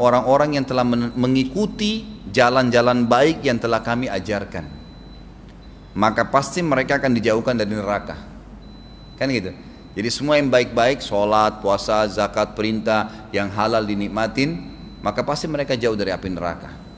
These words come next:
Di sini maksudnya Allah subhanahu wa taala memastikan kalau baik dilakukan maka janji Allah benar.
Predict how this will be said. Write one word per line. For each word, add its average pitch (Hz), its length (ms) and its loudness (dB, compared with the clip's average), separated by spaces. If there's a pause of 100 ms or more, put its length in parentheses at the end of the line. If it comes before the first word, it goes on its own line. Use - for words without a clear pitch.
(240)
Di 90 80 -12
sini 131 240 -4
maksudnya 123 320 -4
Allah 123 160 0
subhanahu 117 240 -4
wa 110 80 -2
taala 131 160 2
memastikan 120 640 0 (400)
kalau 110 240 2
baik 117 320 2
dilakukan 113 380 -2
maka 123 240 -4
janji 117 340 0
Allah 117 300 -2
benar. 120 260 2